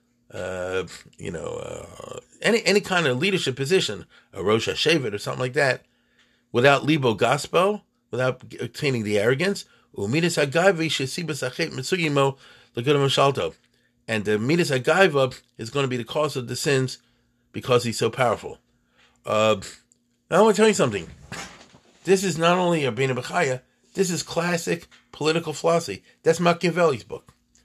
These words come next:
The Prince. You know, what Machiavelli was writing for dictators, how to be the best dictator. I'm serious.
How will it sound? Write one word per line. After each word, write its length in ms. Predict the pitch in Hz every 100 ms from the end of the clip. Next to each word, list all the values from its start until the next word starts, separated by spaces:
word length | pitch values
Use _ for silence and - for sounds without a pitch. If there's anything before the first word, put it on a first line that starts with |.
| _
The 60 |
Prince. 400 | 120 156 101 - _ _ _ _ _ - - - -
You 100 | 120
know, 220 | 113 - _ _
what 280 | 110 147 -
Machiavelli 680 | 131 165 165 151 185 160 143
was 200 | 123 120
writing 240 | 139 147
for 120 | 139
dictators, 580 | 147 185 165 123 85 - _ _ _ _
how 120 | 143
to 60 | 139
be 120 | 143
the 100 | 127
best 260 | 143 139 -
dictator. 480 | 147 - 104 85 - -
I'm 100 | 180
serious. 340 | 175 214 -